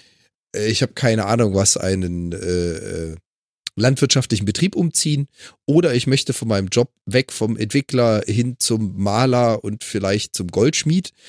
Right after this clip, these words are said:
äh, da das unrealistisch ist, nutze ich gerne Hobbys, um zu sagen, so, ich will jetzt mal raus aus genau diesen beiden Dingen.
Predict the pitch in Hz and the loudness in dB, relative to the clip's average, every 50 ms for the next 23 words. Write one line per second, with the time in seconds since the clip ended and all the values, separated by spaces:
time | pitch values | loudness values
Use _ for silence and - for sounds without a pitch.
0 | - _ _ _ _ - - - - - - - 107 107 110 - - 143 175 220 | -20 _ _ _ _ -16 -16 -16 -16 -10 -6 -4 -2 0 -2 0 2 2 2 4
1 | 226 165 127 101 92 90 95 - - - 98 - 104 127 - - - - - 104 | 4 4 4 4 2 0 -2 -2 -2 -2 -2 -2 -2 -2 -2 -4 -6 -6 -4 -4
2 | 117 120 - - - 214 - - 180 170 165 151 139 151 160 180 160 - - 147 | -2 -2 -2 -2 -4 -4 -4 -4 -2 -2 0 2 2 2 0 0 -2 -2 -2 -4
3 | - - 139 123 127 123 135 139 127 117 123 127 120 - - 123 117 113 135 - | -4 -4 -2 0 0 0 0 -2 -2 -4 -4 -4 -4 -2 -2 -2 0 0 0 0
4 | - - - 151 131 127 120 107 - 110 131 180 196 - - - - 110 - - | 0 -2 0 0 0 0 0 -2 0 0 0 2 2 0 -2 -2 -2 -4 -2 -2
5 | 120 131 175 220 247 208 214 202 214 196 190 180 175 165 175 165 - - 131 110 | -2 0 0 0 0 0 -2 -2 -2 -2 -2 -2 -2 -2 -4 -2 0 0 0 0
6 | 87 | -2